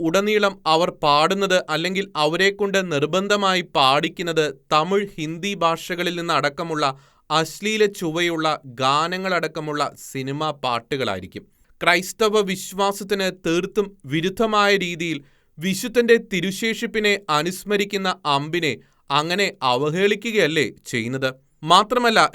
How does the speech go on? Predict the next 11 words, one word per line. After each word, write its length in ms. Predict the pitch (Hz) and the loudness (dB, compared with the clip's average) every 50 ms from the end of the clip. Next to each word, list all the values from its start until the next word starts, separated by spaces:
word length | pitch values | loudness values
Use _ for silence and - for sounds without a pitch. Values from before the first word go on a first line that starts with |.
| 139 | 2
രാത്രി 380 | 151 156 175 196 196 - 233 247 | 4 4 4 4 2 -2 -6 -6
പള്ളിയിലേക്ക് 760 | - - 214 185 165 170 190 202 208 208 214 214 208 220 214 208 | -4 2 4 4 4 4 2 0 0 2 0 0 0 -4 -4 -4
തിരിച്ചു 300 | 202 170 180 180 - 233 | -4 -4 -4 -6 -6 -4
കൊണ്ടുപോകുന്ന 640 | 214 214 202 196 196 190 196 185 185 190 190 185 180 - - | -4 -2 -2 -2 -2 -2 -2 -2 -2 -2 -2 -2 -4 -2 -2
അമ്പിന് 460 | 147 143 143 151 165 160 196 202 208 | 0 0 0 0 -4 -4 -2 0 0
മുമ്പിൽ 360 | 208 196 175 170 170 196 196 185 | 0 0 -2 0 -2 -2 -2 0
നിന്ന് 260 | 180 175 175 160 143 - - - - - - 143 | -4 -2 -2 -2 -4 -4 -10 -20 -20 -14 -10 -4
മദ്യപിച്ച് 840 | 147 160 165 175 175 175 180 240 240 214 226 226 - 214 202 196 190 - | 2 4 4 4 4 2 -2 -2 -2 0 -2 -4 0 0 0 0 0 0
ആഭാസ 640 | 147 143 143 147 160 170 165 190 196 214 202 202 208 | 0 2 2 4 2 2 4 4 4 4 2 0 -2
നൃത്തം 400 | 190 202 185 170 - 196 196 190 | -2 -2 -2 -2 -2 -4 -4 -2
ചവിട്ടുന്ന 560 | 196 185 180 180 180 190 175 180 180 175 - | -2 -2 -2 -2 -4 -4 -2 0 0 0 0